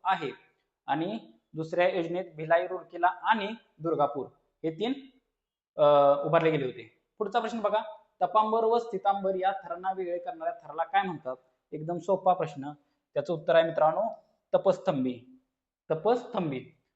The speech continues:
पुढचा प्रश्न बघा, निरोगी व्यक्तीच्या शरीराचे तापमान साधारणतः किती असते? तर याचंही उत्तर मित्रांनो एकदम सोपं, सर्वांना माहित आहे, सदोतीस डिग्री सेल्सिअस. आणि जर फॅरनहाइट मध्ये विचारलं तर मित्रांनो,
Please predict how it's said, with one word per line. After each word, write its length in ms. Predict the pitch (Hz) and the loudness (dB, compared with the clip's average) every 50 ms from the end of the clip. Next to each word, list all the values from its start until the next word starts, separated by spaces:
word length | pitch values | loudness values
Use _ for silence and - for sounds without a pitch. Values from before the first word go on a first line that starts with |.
| _ - | _ -12
पुढचा 200 | 190 185 226 214 | -6 -2 0 0
प्रश्न 240 | 202 226 220 - 214 | 0 0 -2 -2 0
बघा, 240 | 202 185 185 202 226 - - - - _ - 165 | 2 2 4 2 2 0 -6 -16 -20 _ -12 -8
निरोगी 400 | 170 175 185 220 226 220 247 247 | -2 0 2 2 2 2 0 -2
व्यक्तीच्या 460 | 226 226 226 - 202 190 - 214 208 | -2 -4 -4 -4 -8 -4 -2 -2 -2
शरीराचे 420 | - - 190 180 180 185 180 - 196 | -2 -2 -4 -2 -2 -2 -4 -6 -8
तापमान 600 | - - 180 - - 170 170 175 160 147 156 151 | -4 -4 -4 -4 -2 0 2 2 2 0 -4 -8
साधारणतः 600 | - - 165 156 160 165 165 165 160 - 165 160 | -4 -2 0 0 0 0 0 -2 -6 -6 -6 -8
किती 300 | - - 220 196 214 208 | -8 -10 -10 -4 0 0
असते? 440 | 185 - - - 151 156 151 151 _ _ _ _ _ - | 0 -2 -4 -10 -10 -10 -12 -14 _ _ _ _ _ -10
तर 80 | 156 - | -10 -4
याचंही 380 | - 160 156 151 156 190 190 190 | 0 2 2 2 2 2 0 0
उत्तर 300 | 190 185 - 180 170 165 | 0 -2 -4 -6 -6 -6
मित्रांनो 340 | 170 156 160 156 156 160 | -6 -4 -4 -4 -4 -4
एकदम 220 | 156 151 151 156 147 | -6 -10 -10 -12 -12
सोपं, 260 | - 156 151 - 156 | -10 -12 -12 -12 -12
सर्वांना 340 | - - 147 143 143 147 147 | -8 -4 -4 -2 -2 -2 -4
माहित 200 | 143 143 143 143 - | -4 -4 -6 -6 -6
आहे, 140 | 131 139 147 _ _ _ _ _ _ _ - | -8 -8 -8 _ _ _ _ _ _ _ -2
सदोतीस 500 | 151 143 143 143 143 147 151 147 151 151 | 0 2 2 0 0 -2 -8 -8 -6 -4
डिग्री 260 | 147 135 131 135 139 | -4 -4 -4 -4 -6
सेल्सिअस. 500 | 139 - 180 160 135 - 123 120 - - | -6 -6 -8 -8 -8 -10 -18 -20 -18 -16
आणि 220 | - 131 135 151 143 | -12 -10 -8 -8 -4
जर 260 | 139 156 190 208 208 196 - | 0 0 2 2 0 0 2
फॅरनहाइट 380 | 190 175 185 202 196 190 202 196 202 | 4 4 4 4 2 0 -2 -4 -4
मध्ये 200 | 202 190 196 202 | -6 -4 -4 -4
विचारलं 320 | 196 - - 208 208 208 | -2 -2 -2 -2 -2 -2
तर 120 | 196 - 180 | -6 -12 -14
मित्रांनो, 680 | 185 175 175 175 233 233 185 190 - - - - - | -16 -10 -6 -4 -4 -4 -2 -2 -4 -4 -6 -8 -16